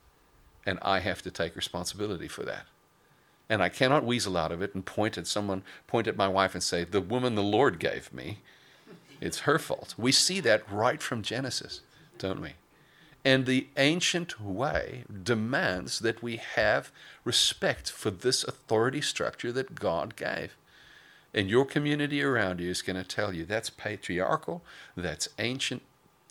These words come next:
stupidity that didn't work," even though the world has apparently done reasonably well for thousands of years using that patriarchal structure. But no,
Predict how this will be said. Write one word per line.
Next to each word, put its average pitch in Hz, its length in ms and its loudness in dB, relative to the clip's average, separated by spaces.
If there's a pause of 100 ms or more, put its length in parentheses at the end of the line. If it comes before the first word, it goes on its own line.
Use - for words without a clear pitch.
(320)
stupidity 147 1000 -2
that 80 300 -4
didn't 117 320 0
work," 120 300 2
even 104 260 -4
though 92 160 0
the 87 100 -4
world 107 460 2
has 85 340 -6
apparently 113 640 -4 (460)
done 87 280 -4 (1000)
reasonably 120 800 2
well 107 340 2
for - 160 0
thousands 110 1120 -2
of 82 140 -6
years 92 600 -2 (300)
using 107 600 -4
that 90 220 0
patriarchal 92 600 -2
structure. 92 440 -6
But 101 200 0
no, 135 280 4